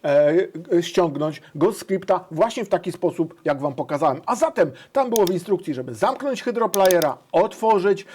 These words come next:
i proszę bardzo, teraz sobie klikamy tutaj i wchodzimy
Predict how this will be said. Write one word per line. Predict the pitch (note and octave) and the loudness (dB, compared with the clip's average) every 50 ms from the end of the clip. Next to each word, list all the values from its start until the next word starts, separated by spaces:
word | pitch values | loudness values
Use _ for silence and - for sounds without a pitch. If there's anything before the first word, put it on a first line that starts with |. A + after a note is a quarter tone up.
| - - - - | -16 -14 -10 -6
i | - A#3+ | -6 -6
proszę | - - B3 B3+ G3+ - D3+ C3+ | -4 0 0 0 0 0 -2 -2
bardzo, | C3 G#3+ D4 C4 A#3+ A3+ | 0 2 0 0 -2 -4
teraz | F#3+ G3 F3+ D#3+ | 0 0 0 2
sobie | - - D#3+ D3 C#3 | 0 0 -2 -2 -4
klikamy | C3+ - C#3+ C#3 - A#3 A#3+ A3 G3+ F#3+ F3 - - - - | -4 -6 -6 -2 0 0 2 2 2 -2 -2 -4 -10 -12 -8
tutaj | G#3+ A3+ - - - F3 C4+ | -8 -4 -2 0 0 0 0
i | D#4+ | -2
wchodzimy | A3 - - G3 E3 E3 F#3 F3 E3+ E3 E3 | -2 0 0 0 2 2 2 2 2 0 -2